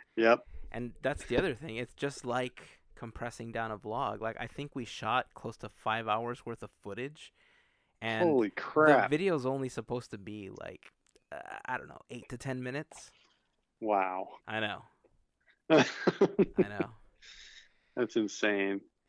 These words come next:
Speaker 2: Yeah. I don't know what I'm
Speaker 1: Well,
Speaker 2: gonna do with the
Speaker 1: that's,
Speaker 2: extra
Speaker 1: that's
Speaker 2: footage,
Speaker 1: how
Speaker 2: though.
Speaker 1: I am. That's how I am with basically every major art project I do. 'Cause, you know, I, I have, my vision is the Sistine Chapel,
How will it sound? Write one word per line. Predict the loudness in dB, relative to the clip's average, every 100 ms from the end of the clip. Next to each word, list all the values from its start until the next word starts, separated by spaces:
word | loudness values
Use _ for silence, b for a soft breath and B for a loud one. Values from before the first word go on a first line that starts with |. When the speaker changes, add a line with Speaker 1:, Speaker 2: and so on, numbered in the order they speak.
| _
Speaker 2:
Yeah. | -14 -10 -8 -8 -10 -8
I | -2
don't | 2
know | 2
what | 6
I'm | 8
Speaker 1:
Well, | 10 10
Speaker 2:
gonna |
do |
with | 10
the | 8
Speaker 1:
that's, | 4
Speaker 2:
extra | 4
Speaker 1:
that's | 8 8 10
Speaker 2:
footage, |
Speaker 1:
how | 10
Speaker 2:
though. | 12
Speaker 1:
I | 10
am. | 10 8 6 4 -2 -8 _
That's | 2 4
how | 6 8
I | 6 4
am | 0 -4
with | -8 -2
basically | -2 -2 0 2
every | 2 2 0
major | 0 2 4
art | 6 4
project | 6 4 4 0 2
I | 0 0
do. | -2 -2 -4 -6
'Cause, | -2 -2 -2 -6 -4
you | -2
know, | 0 2
I, | 2 2 6
I | 8
have, | 10 8 4 -8 -10 4
my | 8 10
vision | 10 8 8
is | 6 2
the | -2
Sistine | 0 2 4 4 6
Chapel, | 8 8 6 2 0